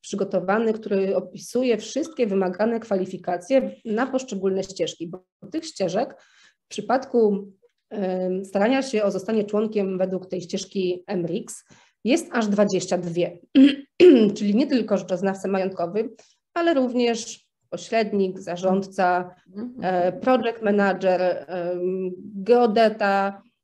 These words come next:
Speaker 1: bardzo tutaj jakby
Speaker 2: Czyli wszystkie
Speaker 1: szeroki
Speaker 2: takie zawody
Speaker 1: zakres.
Speaker 2: jakby około nieruchomościowe, prawda? Związane z
Speaker 1: Wszystkie,
Speaker 2: tą branżą,
Speaker 1: dokładnie.
Speaker 2: ale różnie tematycznie. Mhm.
Speaker 1: Dokładnie, nawet tych wszystkich dwudziestu dwóch pewnie tak z pamięci nie wymienię, ale to nawet jest związane też, e,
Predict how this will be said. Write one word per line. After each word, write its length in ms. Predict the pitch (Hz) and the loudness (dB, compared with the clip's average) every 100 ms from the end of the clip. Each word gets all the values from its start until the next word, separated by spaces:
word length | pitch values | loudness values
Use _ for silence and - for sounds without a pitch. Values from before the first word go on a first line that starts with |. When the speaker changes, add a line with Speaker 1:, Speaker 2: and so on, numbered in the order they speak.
| _ 285 | _ -18
Speaker 1:
bardzo 500 | 196 233 247 247 208 | -2 2 2 2 -4
tutaj 340 | 208 214 202 | -6 0 2
jakby 260 | 202 190 175 | 2 -2 -6
Speaker 2:
Czyli 220 | 175 240 | -4 -4
wszystkie 280 | 247 285 311 | 0 0 4
Speaker 1:
szeroki 140 | 214 220 | 4 4
Speaker 2:
takie 160 | 220 | 2
zawody 320 | 202 196 226 | 2 2 4
Speaker 1:
zakres. 60 | 220 | 4
Speaker 2:
jakby 240 | 196 185 | 2 2
około 320 | 185 - 208 202 | 0 2 2 4
nieruchomościowe, 920 | 190 180 175 180 175 - 175 131 113 | 4 0 0 -4 -4 0 0 0 -6
prawda? 360 | 127 143 170 190 | -8 -4 -2 0
Związane 380 | 170 175 185 185 | 0 0 2 2
z 40 | |
Speaker 1:
Wszystkie, 180 | 170 170 | 0 -6
Speaker 2:
tą 80 | 160 | -4
branżą, 380 | 185 202 208 | 2 2 2
Speaker 1:
dokładnie. 360 | 214 - 175 165 | -4 -4 -2 0
Speaker 2:
ale 300 | 165 165 156 | -2 -4 -6
różnie 420 | 147 160 175 170 | -4 -2 -2 -2
tematycznie. 680 | 160 160 156 143 123 - 104 | -4 -4 -4 -4 -6 -10 -12
Mhm. 300 | 127 147 170 | -10 -6 -4
Speaker 1:
Dokładnie, 340 | 208 226 202 | 4 4 4
nawet 280 | 202 247 262 | 2 2 0
tych 100 | 262 | -2
wszystkich 360 | - 277 277 208 | -6 -4 -4 -2
dwudziestu 520 | 196 240 254 269 262 | -2 0 0 0 0
dwóch 300 | 196 220 269 277 | 2 4 2 2
pewnie 200 | 220 233 | 0 2
tak 140 | 226 | 0
z 40 | |
pamięci 460 | - 226 240 233 220 | 0 0 2 0 0
nie 140 | 214 208 | 0 0
wymienię, 480 | 196 202 269 269 | 0 0 0 0
ale 160 | 214 220 | 0 -2
to 120 | 214 | -2
nawet 380 | 208 208 202 202 | -4 -2 -4 -6
jest 180 | 202 190 | -8 -8
związane 540 | 185 196 190 196 196 | -4 -2 0 0 0
też, 480 | 185 190 185 - - | -2 -6 -6 -8 -8
e, 300 | 185 185 185 | -6 -4 -4